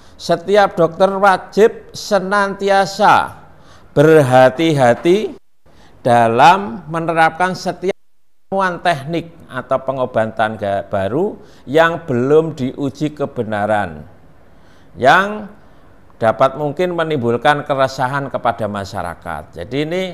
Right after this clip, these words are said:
juga harus menjadi perhatian teman-teman sejawat dokter. Lanjut. Pak, Kode Etik pasal tujuh, seorang dokter wajib hanya memberi surat keterangan dan pendapat yang telah diperiksa sendiri kebenarannya. Jadi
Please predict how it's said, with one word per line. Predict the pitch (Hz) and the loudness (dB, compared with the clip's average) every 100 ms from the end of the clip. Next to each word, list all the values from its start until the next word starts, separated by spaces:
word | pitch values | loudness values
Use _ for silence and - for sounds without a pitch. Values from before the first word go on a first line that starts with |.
| 156 - - - - 110 | -14 -20 -20 -20 -14 -10
juga | 98 117 | 0 2
harus | 127 123 | 2 -2
menjadi | - 131 107 104 160 | -10 -4 -4 -2 -4
perhatian | 160 110 107 123 131 | 0 -2 0 -2 -2
teman-teman | 110 104 101 95 107 110 - | -6 -8 -8 -8 -8 -8 -14
sejawat | - 87 98 - | -10 -6 -6 -8
dokter. | 92 85 92 80 71 95 - - | -14 -8 -8 -8 -12 -20 -20 -20
Lanjut. | 85 92 123 160 - - - - - - - - - - - - - - - - - - - | -16 -8 -8 -8 -16 -20 -20 -20 -20 -20 -20 -20 -20 -20 -20 -20 -20 -20 -20 -20 -20 -20 -16
Pak, | - 135 135 131 120 117 | -2 2 2 2 0 0
Kode | 151 147 135 | -2 -2 -4
Etik | 143 | 0
pasal | 143 143 139 | 0 0 -2
tujuh, | 151 151 175 214 | -4 0 0 0
seorang | - 180 175 175 165 | -2 0 2 2 0
dokter | 139 196 202 | -2 -2 0
wajib | 190 180 202 208 | -2 0 -2 0
hanya | 135 135 156 | -4 -2 -2
memberi | 156 131 139 | -4 -2 -4
surat | 135 160 170 | -4 -2 -2
keterangan | 170 156 151 143 143 160 185 180 | -2 -4 0 0 2 0 -2 -2
dan | 131 120 120 | -2 -2 -4
pendapat | 127 110 107 - 151 | -4 -2 -2 0 -2
yang | 151 139 131 | -2 -4 -4
telah | 131 131 | -4 -4
diperiksa | 123 101 117 - 117 | -6 -8 -10 -6 -6
sendiri | 113 98 104 123 | -6 -10 -8 -6
kebenarannya. | 123 107 104 101 98 98 92 92 | -8 -8 -8 -8 -8 -10 -12 -16
Jadi | 92 98 147 165 | -16 -8 -6 -6